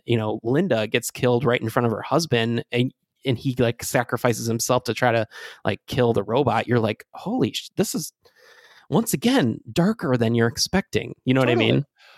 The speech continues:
Speaker 2: I mean, look, the, the film is without a doubt, uh, uh,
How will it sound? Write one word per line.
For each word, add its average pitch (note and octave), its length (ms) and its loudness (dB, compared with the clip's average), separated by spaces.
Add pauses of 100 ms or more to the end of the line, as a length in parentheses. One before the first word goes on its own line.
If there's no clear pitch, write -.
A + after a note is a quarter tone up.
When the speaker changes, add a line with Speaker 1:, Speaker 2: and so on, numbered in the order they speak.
Speaker 2:
I A#3+ 100 2
mean, B3+ 200 -4
look, F#3 220 0
the, E3+ 140 0
the D#3 180 -2
film A3 380 -2
is B2+ 300 0
without A2 300 4
a G#2 60 4
doubt, F#2 500 4
uh, F#2+ 180 4 (100)
uh, F2+ 240 4